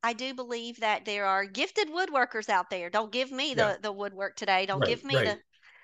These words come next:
Speaker 1: don't give me this, that, or the other. And I'm not saying, like you said earlier, it,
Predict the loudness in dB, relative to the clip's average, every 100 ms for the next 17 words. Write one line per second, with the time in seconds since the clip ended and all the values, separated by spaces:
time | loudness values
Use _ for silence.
0 | _ -14 -6 -4 0 0 2 2 4 2
1 | 2 -4 -2 0 -2 -2 4 4 6 2
2 | 0 2 2 4 2 0 -2 0 0 4
3 | 2 2 0 -2 -4 -4 -4